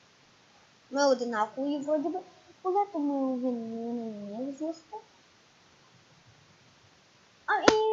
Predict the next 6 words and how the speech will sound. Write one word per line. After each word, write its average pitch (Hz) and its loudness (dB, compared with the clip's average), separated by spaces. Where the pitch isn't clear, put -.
я 403 6
з 339 -10
ним 320 -2
теж 254 -12
був 240 -14
одинаковий. 233 -18